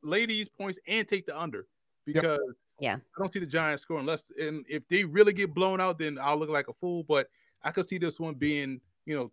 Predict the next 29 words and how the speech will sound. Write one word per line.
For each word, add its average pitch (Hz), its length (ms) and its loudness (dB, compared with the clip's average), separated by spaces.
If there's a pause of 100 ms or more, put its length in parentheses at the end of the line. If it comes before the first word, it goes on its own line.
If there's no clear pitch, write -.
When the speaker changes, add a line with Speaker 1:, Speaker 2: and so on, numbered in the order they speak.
Speaker 1:
thirty-five 151 720 4 (280)
to 143 80 -8 (100)
three, 135 280 -2 (360)
and 135 120 -4
we 135 120 -4 (140)
cover 151 160 4
the 139 160 2
under 143 180 2
and 135 200 -4
we 127 100 -2
also 117 240 -4
cash. - 480 -8 (260)
Speaker 3:
I 339 320 8
love 160 240 10
everything 202 300 4
that 208 60 2
you 185 60 0
guys 208 180 6
are 214 60 0
saying, 208 220 2
and 170 60 2
maybe 160 220 2
just 165 180 -2
because 156 240 0
I'm 143 200 2
a 139 80 0
pessimistic, 139 840 -2 (160)
you 156 120 -2
know, 127 280 0